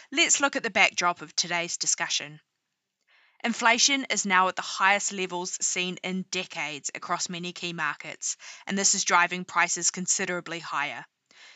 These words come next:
Many brands are finding themselves sandwiched between soaring supply chain costs on one side,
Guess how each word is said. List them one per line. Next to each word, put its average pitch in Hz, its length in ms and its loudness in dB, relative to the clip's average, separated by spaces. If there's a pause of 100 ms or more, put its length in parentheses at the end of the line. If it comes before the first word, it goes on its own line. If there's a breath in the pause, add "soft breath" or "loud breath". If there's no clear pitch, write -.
(140)
Many 247 240 2
brands 185 380 4
are 196 40 -4
finding 190 380 2
themselves 196 400 0
sandwiched 180 760 0
between 180 500 -6 (200 soft breath)
soaring 226 440 0
supply 180 400 2
chain 175 300 0
costs 170 400 0
on 170 160 -6
one 220 220 2
side, 170 420 2